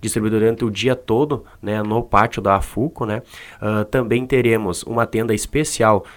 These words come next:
com óculos de realidade aumentada, que o nosso cooperado, né, e, e o pessoal que t-, estará participando do nosso seminário poderá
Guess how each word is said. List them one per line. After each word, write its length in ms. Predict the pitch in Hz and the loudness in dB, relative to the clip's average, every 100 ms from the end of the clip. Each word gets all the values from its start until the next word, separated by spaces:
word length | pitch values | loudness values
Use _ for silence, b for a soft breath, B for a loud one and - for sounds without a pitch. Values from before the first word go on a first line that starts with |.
| B _ | B _
com 160 | 120 120 | -2 2
óculos 320 | 113 120 107 | 2 2 0
de 100 | 110 | 0
realidade 400 | 104 110 101 104 | 0 2 2 4
aumentada, 680 | 104 117 131 101 110 135 147 B B | 2 0 2 4 4 2 -8 B B
que 180 | - 110 | -4 0
o 60 | 107 | 2
nosso 260 | 104 - | 0 0
cooperado, 680 | - 135 131 107 101 90 85 B B - | -2 0 4 6 6 4 -2 B B -10
né, 260 | 101 98 - | -6 -4 -4
e, 340 | 104 101 - | -4 -4 -2
e 60 | 110 | -4
o 40 | |
pessoal 220 | 110 107 | -4 -6
que 120 | 110 - | -6 -8
t-, 360 | - - - | -18 -16 -6
estará 340 | 110 - 110 104 | -4 2 4 6
participando 480 | 113 - - 107 | 4 -2 2 2
do 40 | 107 | 2
nosso 180 | 101 - | 0 -2
seminário 380 | 107 95 110 | -2 0 0
poderá 460 | 104 107 107 104 117 | 0 0 2 4 2